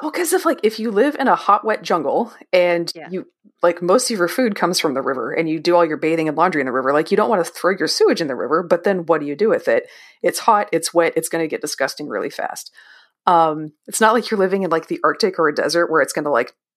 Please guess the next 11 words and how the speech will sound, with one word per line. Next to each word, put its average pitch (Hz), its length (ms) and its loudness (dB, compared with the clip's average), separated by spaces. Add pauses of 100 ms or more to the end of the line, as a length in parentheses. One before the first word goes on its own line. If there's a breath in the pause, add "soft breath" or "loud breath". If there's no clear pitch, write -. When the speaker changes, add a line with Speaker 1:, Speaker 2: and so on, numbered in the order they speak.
(120)
Speaker 1:
mummify. 185 600 0
<laughs> - 720 -6
Like, 226 160 -2
you 214 100 2
have 190 140 2
to 185 60 0
do 180 120 2
Speaker 2:
Mm-hmm. 165 100 2
Speaker 1:
something 160 280 -4
with - 160 0
it. - 140 -4